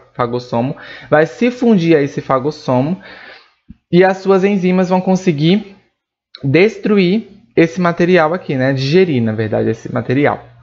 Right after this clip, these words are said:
A fagocitose, ela é também utilizada como meio de alimentação pra micro-organismos unicelulares,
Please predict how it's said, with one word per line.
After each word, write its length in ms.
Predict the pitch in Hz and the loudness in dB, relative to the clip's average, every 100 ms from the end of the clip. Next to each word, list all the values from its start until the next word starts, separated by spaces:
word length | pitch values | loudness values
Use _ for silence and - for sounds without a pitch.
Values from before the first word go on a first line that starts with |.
| - - - - - - - - - - | -20 -20 -20 -20 -20 -20 -20 -20 -6 -2
A 140 | 185 | -2
fagocitose, 1120 | 226 233 277 269 190 160 165 214 180 139 - | 0 0 0 -2 0 2 4 2 0 -6 -2
ela 240 | 156 170 185 | 2 4 4
é 320 | 180 180 175 | 4 4 2
também 260 | 180 170 | 0 -2
utilizada 520 | 170 - 143 165 170 175 | -2 -2 0 2 0 0
como 240 | 180 180 | -2 0
meio 260 | 170 170 160 | 2 2 2
de 100 | 175 | 0
alimentação 920 | 165 151 131 117 - 175 190 170 139 | 0 -4 -4 -4 -2 0 2 0 -2
pra 200 | 160 170 | -2 0
micro-organismos 800 | 175 175 180 175 175 165 175 165 | -2 0 2 2 0 0 -2 0
unicelulares, 960 | 180 180 180 190 220 180 156 131 - | 0 0 2 4 4 2 0 -4 -12